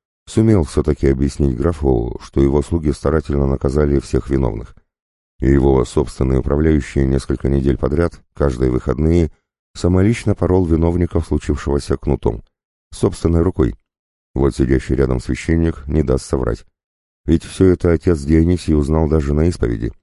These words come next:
Конечно, кто-нибудь сейчас мог бы сказать, что священник просто может потерять возможность получать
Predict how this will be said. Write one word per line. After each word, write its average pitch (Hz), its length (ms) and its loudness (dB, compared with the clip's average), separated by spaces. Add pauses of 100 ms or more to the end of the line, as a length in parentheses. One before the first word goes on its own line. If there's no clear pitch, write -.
(500)
Конечно, 69 480 0
кто-нибудь 71 440 -2
сейчас 69 360 -4
мог 67 160 -2
бы 65 100 0
сказать, 67 420 -2 (340)
что - 180 -2
священник 76 500 0
просто - 300 -2
может 69 260 0
потерять 69 380 -2
возможность 71 500 -2
получать 67 460 -2